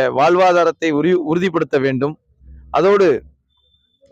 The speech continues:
அந்த போர்க்குற்றத்திலே ஈடுபட்டு போர் புரிந்து கொன்றொழித்த அந்த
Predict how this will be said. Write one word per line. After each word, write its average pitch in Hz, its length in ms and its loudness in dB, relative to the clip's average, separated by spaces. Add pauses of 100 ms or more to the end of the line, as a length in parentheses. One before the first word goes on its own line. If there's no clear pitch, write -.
(380)
அந்த 160 200 -2
போர்க்குற்றத்திலே 185 800 0
ஈடுபட்டு 175 540 0
போர் 175 240 -2
புரிந்து 170 340 -2
கொன்றொழித்த 165 500 -2 (720)
அந்த 143 140 -2